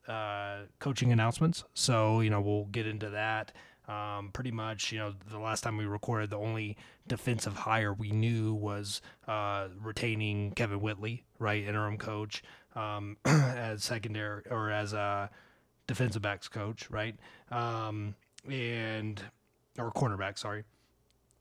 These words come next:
And, uh, but yeah, that's all we knew. Didn't know the D C, didn't know any of the other position coaches. Um, still some offensive coaches that we, uh, hadn't, um, announced yet. So we'll get into that.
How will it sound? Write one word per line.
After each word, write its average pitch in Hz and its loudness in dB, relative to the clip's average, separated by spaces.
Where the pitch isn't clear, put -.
And, 131 0
uh, 123 0
but 139 2
yeah, 110 4
that's 117 2
all 123 4
we 123 4
knew. 104 6
Didn't 117 0
know 113 0
the 113 -2
D 113 -2
C, 139 6
didn't 110 0
know 110 0
any 113 0
of 104 -4
the 107 0
other 107 -2
position 113 -2
coaches. 117 -4
Um, 104 -6
still 117 2
some 113 2
offensive 107 2
coaches 107 0
that 104 -2
we, 101 -6
uh, 101 -2
hadn't, 107 -4
um, 101 -2
announced 110 -2
yet. 113 0
So - 0
we'll 107 0
get 123 -2
into 110 -2
that. 123 0